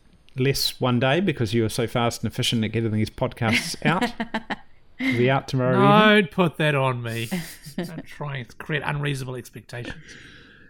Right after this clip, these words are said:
Speaker 1: Anyway, yes, so that's coming up in Wellington, twenty-fourth to twenty-sixth, twenty-sixth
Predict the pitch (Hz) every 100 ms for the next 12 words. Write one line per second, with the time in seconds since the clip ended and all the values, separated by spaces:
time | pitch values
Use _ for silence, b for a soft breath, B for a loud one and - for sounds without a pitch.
0 | - 123 101 95 123 - 110 127 139 -
1 | 123 117 113 - - - - 123 117 113
2 | 117 117 110 120 113 110 104 - 117 -
3 | 110 - 104 - 113 104 117 - - -
4 | - - - 110 95 143 - -